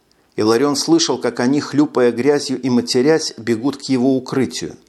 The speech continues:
Бежали, похоже, только двое. Майор наслаждался созерцанием и был выше беготни по раскисшей глине. Иларион позавидовал майору и бросился бежать до поры прикрытой мёртвой тушей бульдозера.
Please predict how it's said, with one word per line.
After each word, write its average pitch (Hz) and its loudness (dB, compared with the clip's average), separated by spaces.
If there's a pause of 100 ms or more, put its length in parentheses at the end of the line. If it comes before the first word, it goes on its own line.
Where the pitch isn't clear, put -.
(460)
Бежали, 131 4
похоже, 160 0
только 156 2
двое. 110 -2 (360)
Майор 110 2
наслаждался 147 0
созерцанием 143 -2 (220)
и 120 0
был 151 2
выше 139 0
беготни 110 0
по 135 -2
раскисшей - -4
глине. 101 -4 (640)
Иларион 127 2
позавидовал 127 2
майору 143 0 (140)
и 123 2
бросился 139 0
бежать 123 0 (160)
до 127 -2
поры 135 0
прикрытой 139 0
мёртвой 131 2
тушей 117 0
бульдозера. 104 -2